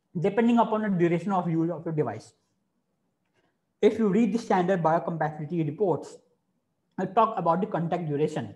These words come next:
right? Contact duration less than twenty-four hours, more than twenty-four hours, permanent, right? And then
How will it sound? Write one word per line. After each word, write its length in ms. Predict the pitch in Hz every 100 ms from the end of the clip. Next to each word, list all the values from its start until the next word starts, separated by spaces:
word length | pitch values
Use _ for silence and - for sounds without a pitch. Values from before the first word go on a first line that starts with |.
| _
right? 260 | 151 180 - _ _ _ _ _
Contact 320 | 156 165 165
duration 680 | 165 151 156 151 170 156 143
less 140 | 143 -
than 160 | 143
twenty-four 480 | 139 123 131 160 156
hours, 260 | 151 147 147 -
more 100 | 131
than 120 | 131
twenty-four 440 | 131 135 139 151
hours, 180 | 147 147 151
permanent, 540 | 131 139 143 143 139
right? 300 | 160 226 - _ _
And 200 | 175 175
then 360 | 190 226 233 -